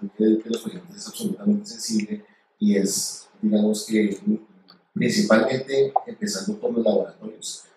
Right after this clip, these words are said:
no pueden tener acceso a, a, a esa información. Para los laboratorios sería muy importante tenerla porque les ayudaría a, a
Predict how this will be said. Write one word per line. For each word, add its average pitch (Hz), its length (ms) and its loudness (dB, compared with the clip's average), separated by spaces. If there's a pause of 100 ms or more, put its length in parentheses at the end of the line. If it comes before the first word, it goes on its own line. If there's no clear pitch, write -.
no 107 140 2
pueden 117 360 0
tener 92 260 -2
acceso - 640 -4
a, 202 80 -8
a, 180 220 -8
a - 720 -18
esa - 160 -12
información. - 560 -4 (420)
Para - 140 2
los - 100 4
laboratorios 202 400 6
sería 104 240 6
muy - 280 2
importante - 440 2
tenerla - 380 -2 (500)
porque - 220 -4
les 202 120 2
ayudaría 95 520 0 (800)
a, 180 600 2 (960)
a 85 80 -12